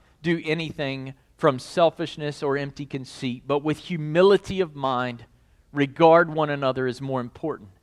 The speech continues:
than yourselves." When we, like Jesus, lay our lives down, when we lay down our me first mentality to bless our brothers and sisters, then we grow in God's, in our understanding of God's love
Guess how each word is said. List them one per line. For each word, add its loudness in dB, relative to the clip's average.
than -4
yourselves." -12
When -2
we, 2
like 4
Jesus, -4
lay 2
our 6
lives 4
down, 2
when 0
we 2
lay 6
down 4
our 0
me -4
first 0
mentality 0
to 2
bless 4
our 4
brothers 2
and -10
sisters, -8
then -2
we -6
grow 2
in -8
God's, 0
in 0
our 4
understanding -6
of -10
God's -4
love -2